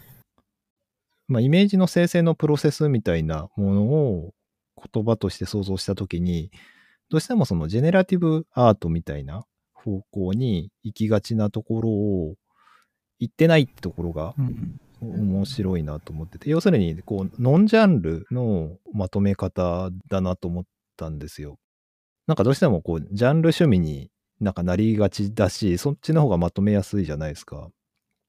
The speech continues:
Speaker 1: だからあえてまとめにくい小要素をまとめてるっていう感じがすごいしたんで、
Speaker 2: うん。
Speaker 1: まあ、だからこそまとまるとすごい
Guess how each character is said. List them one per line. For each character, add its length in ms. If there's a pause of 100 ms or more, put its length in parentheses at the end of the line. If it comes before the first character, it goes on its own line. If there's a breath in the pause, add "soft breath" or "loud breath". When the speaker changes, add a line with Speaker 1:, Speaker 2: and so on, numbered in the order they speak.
(380)
Speaker 1:
だ 80
か 60
ら 260
あ 160
え 80
て 240 (160)
ま 140
と 160
め 120
に 180
く 200
い 260
小 240
要 220
素 180
を 280 (300)
ま 140
と 100
め 140
て 160
る 100
っ 40
て 160
い 160
う 100
感 300
じ 160
が 240 (160 soft breath)
す 120
ご 120
い 40
し 80
た 140
ん 100
で、 280
Speaker 2:
う 100
ん。 60 (720)
Speaker 1:
ま 60
あ、 20
だ 80
か 80
ら 80
こ 120
そ 120
ま 140
と 100
ま 140
る 80
と 100
す 80
ご 140
い 180